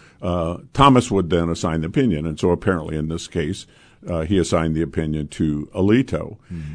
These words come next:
Speaker 1: And then, of course, that, that judge's responsibility is to create – the court's opinion, what could be the court's opinion,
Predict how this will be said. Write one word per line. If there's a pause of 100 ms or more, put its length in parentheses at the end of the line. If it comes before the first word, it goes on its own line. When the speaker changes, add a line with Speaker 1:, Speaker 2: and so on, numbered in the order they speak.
Speaker 1:
And
then,
of
course,
that, (240)
that
judge's
responsibility
is
to
create – (380)
the
court's
opinion,
what
could
be
the
court's
opinion,